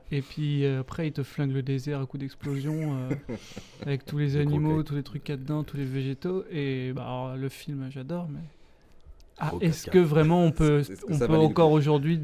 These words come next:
Speaker 1: se dire, euh, on fait ça, ou est-ce qu'il faut faire à la Cameron, euh, euh, fond
Speaker 2: Fond
Speaker 1: bleu,
Speaker 2: vert.
Speaker 1: et puis on fait chier
Speaker 2: Et
Speaker 1: personne,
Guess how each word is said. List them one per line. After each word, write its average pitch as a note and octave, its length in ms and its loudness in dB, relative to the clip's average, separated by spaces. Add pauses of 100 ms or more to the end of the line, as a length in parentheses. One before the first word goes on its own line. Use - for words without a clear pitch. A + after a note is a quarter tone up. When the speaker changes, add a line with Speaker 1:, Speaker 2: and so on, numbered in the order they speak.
Speaker 1:
se D3 80 -8
dire, D3 300 0
euh, C3+ 100 -4 (520)
on C#3 60 -2
fait C3+ 140 -2
ça, E3 240 2
ou D3 120 2
est-ce C3 120 -6
qu'il - 80 -20
faut - 100 -18
faire C3+ 200 -6
à C3 100 -4
la C3 100 -4
Cameron, C#3 500 -2
euh, B2+ 180 -6 (840)
euh, C#3 180 -12
fond C#3 220 -4
Speaker 2:
Fond C3+ 60 0
Speaker 1:
bleu, D3+ 200 2
Speaker 2:
vert. E3 100 0
Speaker 1:
et C#3+ 60 -2
puis - 120 -8
on C3+ 60 -2
fait C#3+ 160 -6
chier - 160 -10
Speaker 2:
Et - 20 -10
Speaker 1:
personne, E3 360 -8